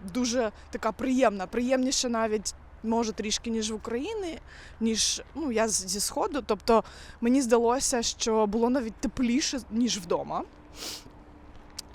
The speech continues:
І насправді і по с-, по сей день досі осінь у мене, мабуть, одна з найлюб-, од-, ну, жовтень, вересень, мабуть, два таких мої, одні з найулюбленіших місяців тут в Канаді, бо вони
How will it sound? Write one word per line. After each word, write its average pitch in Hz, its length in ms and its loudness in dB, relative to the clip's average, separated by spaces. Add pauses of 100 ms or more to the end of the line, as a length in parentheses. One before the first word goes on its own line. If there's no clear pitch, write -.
(440)
І 277 100 4
насправді 320 520 4
і 277 40 6
по 254 140 0
с-, - 280 0
по 240 300 8
сей 294 260 4
день 220 520 -2
досі 277 440 4 (100)
осінь 262 440 4
у 247 40 4
мене, 226 320 4
мабуть, 208 440 0
одна 214 280 2
з 226 60 0
найлюб-, 226 480 0 (100)
од-, 220 240 0
ну, 427 160 4 (840)
жовтень, 269 760 2 (540)
вересень, 208 720 2 (480)
мабуть, 214 380 0
два 226 420 6 (140)
таких 220 440 4
мої, 220 380 4 (600)
одні 240 260 4
з 247 100 4
найулюбленіших 240 960 4
місяців 233 520 -2
тут 302 160 -6
в - 40 -14
Канаді, 254 380 0
бо 208 100 -6
вони 240 320 0